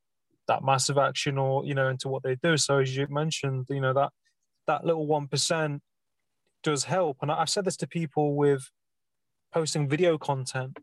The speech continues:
You don't have to do, take action straight away and do a massive five-minute video talking about something. You can just start off. And I had my friend do this the other day. He,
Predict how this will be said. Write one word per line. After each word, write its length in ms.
You 100
don't 160
have 240
to 80
do, 460
take 180
action 320
straight 220
away 160
and 100
do 80
a 40
massive 420
five-minute 600
video 300
talking 420
about 220
something. 420
You 160
can 140
just 180
start 320
off. 260
And 100
I 80
had 100
my 120
friend 420
do 160
this 220
the 80
other 80
day. 300
He, 220